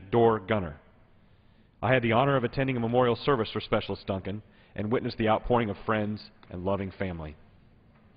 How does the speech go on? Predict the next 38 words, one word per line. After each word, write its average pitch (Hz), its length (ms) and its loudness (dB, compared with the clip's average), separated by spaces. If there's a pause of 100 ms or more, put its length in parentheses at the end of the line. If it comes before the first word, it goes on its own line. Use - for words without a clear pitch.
(460)
Brian 123 240 4
Nichols 147 260 2
was 110 160 -6
thirty-one 117 560 0 (300)
and 95 80 -10
a 92 40 -10
pilot 110 380 -2
from 98 140 -12
Kansas 107 260 -4
City, 101 140 -2
Missouri, 92 460 0 (340)
who, 117 100 2
in 104 80 0
hearing 156 300 2
of 123 80 -2
the 127 40 -2
need 131 280 0
to 107 80 -4
train 123 260 -2
people 123 240 -4
for 110 100 -6
mobilization, 107 760 -2 (300)
volunteered 107 720 2 (220)
and 90 100 -10
sacrificed - 640 -2
for 110 80 2
our 107 80 0
country, 87 440 -8 (320)
leaving 107 260 0
behind 95 480 0 (200)
a 87 60 -2
wife 90 340 2
and 90 140 -4
son. 82 320 -2 (1160)
Alexander 127 440 2
Bennett 131 280 0
was - 180 -10
twenty-three 120 580 -2